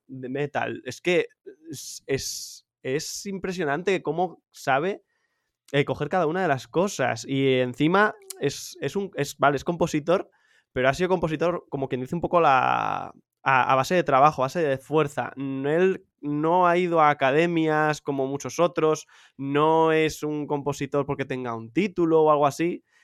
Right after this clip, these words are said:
A mí me gusta incluso, muchas veces cuando se le compara con, con gente,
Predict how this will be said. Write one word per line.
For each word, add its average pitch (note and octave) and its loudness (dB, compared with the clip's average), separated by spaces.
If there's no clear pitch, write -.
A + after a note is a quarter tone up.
A C3 0
mí D3+ 4
me F#3+ 6
gusta G3 2
incluso, F#3 -2
muchas D3 -6
veces D#3+ -4
cuando A#2+ -8
se A#2+ -12
le A#2 -8
compara C3 0
con, C#3+ -2
con C#3 -6
gente, D3+ -6